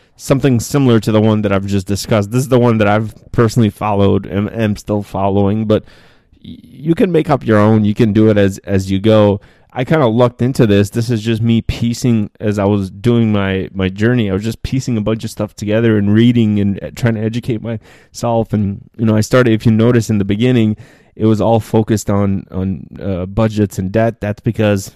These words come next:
my first introduction to, uh, financial freedom was Dave Ramsey. I read a few Dave Ramsey books,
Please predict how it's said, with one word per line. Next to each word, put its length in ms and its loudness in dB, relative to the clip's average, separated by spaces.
my 180 -4
first 340 0
introduction 880 0
to, 420 4
uh, 140 -2
financial 480 0
freedom 300 0
was 140 0
Dave 280 0
Ramsey. 420 2
I 40 2
read 220 0
a 60 -2
few 200 -2
Dave 280 -2
Ramsey 340 -2
books, 420 -2